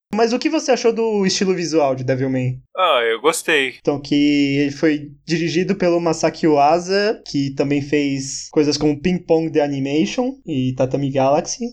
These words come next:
Speaker 2: Parece bom.
Speaker 1: Você não conhece o Masaki Uasa?
Speaker 2: Sei lá, cara.
Speaker 1: Sei lá, cara. Nem sei mais o que é real, que são memórias implantadas.
Speaker 2: Tem coisa que eu conheço e não nem sei que conheço.
Speaker 1: Ele fez Shin-Chan. Ele foi um dos diretores de Shin-Chan.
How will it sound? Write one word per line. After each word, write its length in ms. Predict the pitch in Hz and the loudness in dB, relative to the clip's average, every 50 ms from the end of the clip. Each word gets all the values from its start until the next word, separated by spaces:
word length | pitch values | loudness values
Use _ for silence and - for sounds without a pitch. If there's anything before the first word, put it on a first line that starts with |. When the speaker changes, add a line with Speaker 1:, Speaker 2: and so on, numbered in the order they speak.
| - _ - | -10 _ -8
Speaker 2:
Parece 340 | - 123 104 107 - - - | -4 -4 -4 -4 -4 -6 -2
bom. 240 | 123 120 113 107 - | 0 0 0 0 -2
Speaker 1:
Você 120 | - - 277 | -2 -2 0
não 100 | 311 277 | 0 0
conhece 640 | 285 254 196 165 139 147 185 - 269 - 269 214 175 | 0 0 0 0 0 0 0 0 0 0 2 2 2
o 60 | 160 151 | 2 2
Masaki 400 | 156 139 - 147 139 - - 139 | 0 0 0 -2 -2 -2 -4 -4
Uasa? 640 | 131 131 139 160 208 262 - 277 185 165 - - - _ | -2 0 2 2 0 0 -2 -2 -2 -2 -2 -6 -10 _
Speaker 2:
Sei 340 | - - - - - 131 135 | -16 -12 -12 -8 -6 -6 -2
lá, 240 | 127 - 113 117 117 | 0 2 2 2 0
cara. 260 | - _ - 107 101 | -2 _ -10 -10 -8
Speaker 1:
Sei 280 | - - - 277 277 254 | -8 -4 -2 0 0 2
lá, 240 | 226 208 - 220 226 | 2 4 4 2 2
cara. 460 | 226 - - 254 214 220 - 208 202 294 359 370 - - - | 0 -2 0 0 0 0 0 -2 -4 -6 -6 -8 -6 -4 -2
Nem 140 | 254 240 226 | -2 -2 0
sei 200 | 226 240 220 208 | 0 0 0 2
mais 220 | 202 208 180 175 | 2 0 0 0
o 60 | - | 0
que 60 | - | -2
é 40 | 190 | -2
real, 560 | 185 165 165 151 156 151 170 208 196 196 - - _ - 208 185 - - - | 2 2 2 4 4 2 2 0 0 -4 -8 -14 _ -10 -10 -10 -10 -10 -10
que 80 | - 190 | -10 -6
são 160 | - 180 175 | -4 -4 -2
memórias 380 | 165 156 151 151 156 160 147 143 | -2 -2 0 0 0 0 0 -2
implantadas. 840 | 151 135 - 151 139 131 135 135 - 165 175 170 - 160 160 165 - _ | -4 -4 -2 -4 -4 -4 -6 -6 -4 -2 -2 -2 -4 -6 -8 -10 -12 _
Speaker 2:
Tem 180 | - 151 143 139 | -2 -2 -2 -2
coisa 320 | - - 151 151 139 156 | -2 0 0 0 2 0
que 80 | 156 190 | -4 -4
eu 60 | 165 | -4
conheço 480 | - 175 165 143 139 143 147 - - 170 | -2 0 2 2 2 2 0 -2 -4 -4
e 20 | |
não 120 | 165 165 | -4 -2
nem 240 | 160 151 156 170 190 | -2 -2 -2 -2 -2
sei 220 | 190 - 165 156 147 | -2 -2 -4 -4 -4
que 140 | - - | -6 -4
conheço. 520 | - - 139 131 127 127 127 - - - - - - - | -2 0 0 2 0 -2 -2 -4 -8 -12 -14 -12 -4 -2
Speaker 1:
Ele 100 | 175 175 | -2 0
fez 160 | - 240 233 | 2 0 0
Shin-Chan. 580 | - 262 269 262 262 - 226 196 180 165 - - - | 2 2 2 2 2 2 2 0 0 -2 -4 -4 -2
Ele 100 | 147 151 | -2 0
foi 180 | 151 - 180 185 | 2 0 0 0
um 60 | 185 | 2
dos 380 | 170 185 185 185 - - - _ - | 0 0 0 -2 -4 -10 -14 _ -14
diretores 500 | 160 135 160 160 170 175 170 175 165 165 | -6 -2 0 2 2 2 4 2 2 2
de 100 | 165 160 | 0 -2
Shin-Chan. 560 | - - 170 165 - - 151 135 139 139 | -4 -2 -4 -2 -2 -2 -4 -4 -4 -8